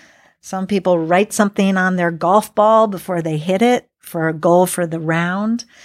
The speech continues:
And, you know, maybe we have a free throw goal, like, you know, they're trying to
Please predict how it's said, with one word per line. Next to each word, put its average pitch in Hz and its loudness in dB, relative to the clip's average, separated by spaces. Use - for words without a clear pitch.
And, 160 -4
you 165 -4
know, 165 -4
maybe 175 0
we 180 -2
have 165 -2
a - -8
free 262 0
throw 165 0
goal, - -2
like, - -6
you 165 -4
know, 160 0
they're 160 2
trying 165 -2
to 165 -2